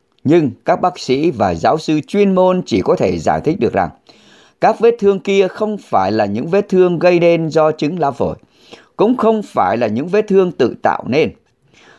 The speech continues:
Giáo sư Luigi Romanelli của bệnh viện Barletta coi như là chứng bệnh mầu nhiệm. Trong sự đau khổ không thể diễn tả được,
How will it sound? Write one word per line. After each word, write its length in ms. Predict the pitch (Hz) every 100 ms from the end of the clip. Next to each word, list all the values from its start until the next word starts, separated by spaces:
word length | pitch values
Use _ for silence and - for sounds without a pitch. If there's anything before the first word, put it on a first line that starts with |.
| _
Giáo 200 | - 160
sư 340 | 208 202 185 180
Luigi 840 | 139 180 190 165 - 180 175 170 156 -
Romanelli 920 | 165 170 160 160 151 156 180 147 104 82 _ _
của 120 | 110
bệnh 260 | 98 110 92
viện 280 | 123 123 - _
Barletta 1160 | - 110 120 _ _ - 127 190 - - 113 76 _ _ _ _ -
coi 400 | 156 170 170 165
như 520 | 165 160 165 160 156
là 420 | 110 104 98 85 - _ -
chứng 300 | 143 196 131
bệnh 160 | - -
mầu 200 | 101 92
nhiệm. 180 | 90 90 - _ _ _ - - _ _ _ _ _
Trong 180 | 226 226
sự 240 | - 135 117
đau 200 | 202 202
khổ 280 | 151 95
không 340 | 95 - 190 190
thể 220 | - 90
diễn 220 | 107 160
tả 160 | - 85
được, 260 | 110 90